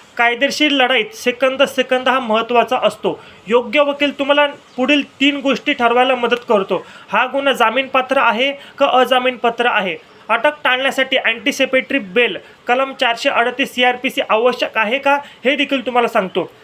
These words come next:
पुढे कोणत्या कोर्टात अर्ज करायचा आहे, हे देखील तुम्हाला वकील सांगतो. चौथं म्हणजे अटक टाळण्यासाठी त्वरित अँटिसिपेटरी बेल घेणं जरुरी आहे. जर तुमच्यावर दाखल झालेला आयपीसी कलम अजामीनपात्र, ज्याला आपण नॉन बेलेबल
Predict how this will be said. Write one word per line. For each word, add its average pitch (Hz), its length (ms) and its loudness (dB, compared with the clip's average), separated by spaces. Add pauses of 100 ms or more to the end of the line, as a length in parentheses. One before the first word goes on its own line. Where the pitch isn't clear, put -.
(120)
पुढे 254 200 -4
कोणत्या 269 440 0
कोर्टात 277 420 0
अर्ज 233 220 0
करायचा 247 460 0
आहे, 262 100 2
हे 254 80 -2
देखील 247 260 -4
तुम्हाला 240 200 0
वकील 233 300 -2
सांगतो. 180 460 -4 (280)
चौथं 269 280 2
म्हणजे 285 260 2
अटक 285 320 0 (120)
टाळण्यासाठी 254 640 0 (320)
त्वरित 269 280 4
अँटिसिपेटरी 247 760 -2
बेल 226 260 0
घेणं 226 260 0
जरुरी 214 400 2
आहे. 185 200 0 (340)
जर 277 120 4
तुमच्यावर 277 480 0
दाखल 240 380 0
झालेला 240 320 2
आयपीसी 208 480 -2
कलम 247 320 4 (260)
अजामीनपात्र, 247 800 2
ज्याला 240 180 4
आपण 247 240 -4
नॉन 254 200 2 (300)
बेलेबल 233 440 2